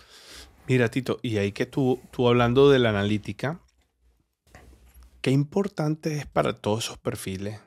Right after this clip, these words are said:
de analítica, de tecnología, el desarrollo de sus habilidades blandas o habilidades humanas, ¿no?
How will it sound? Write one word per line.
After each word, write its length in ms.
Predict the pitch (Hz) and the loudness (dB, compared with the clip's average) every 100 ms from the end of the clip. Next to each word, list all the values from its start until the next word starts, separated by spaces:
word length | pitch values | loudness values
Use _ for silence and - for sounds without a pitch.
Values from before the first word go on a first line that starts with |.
| _ _ _ | _ _ _
de 120 | - 110 | -2 -2
analítica, 540 | 95 104 131 123 107 | -2 -2 -4 -4 -6
de 40 | |
tecnología, 800 | 101 - 104 98 92 - 110 110 143 - _ _ _ _ _ _ - - - - _ _ - | -6 -8 -8 -8 -8 -6 -4 -4 -8 -16 _ _ _ _ _ _ -14 -14 -20 -20 _ _ -2
el 120 | 131 | 0
desarrollo 460 | 120 123 113 120 | 2 0 -2 -2
de 80 | 135 | -2
sus 220 | 135 120 | -2 -2
habilidades 1120 | 113 101 95 95 92 98 113 113 - - - - _ _ _ _ _ _ | -4 -4 -6 -6 -4 -4 -4 -6 -8 -8 -10 -16 _ _ _ _ _ _
blandas 800 | - 113 127 135 113 95 87 - | -4 2 6 6 2 -2 -6 -6
o 60 | 90 | -4
habilidades 480 | 92 90 90 92 98 | -4 -4 -4 -4 -6
humanas, 420 | 92 90 90 104 | -6 -6 -8 -14
¿no? 220 | 98 202 | -14 -16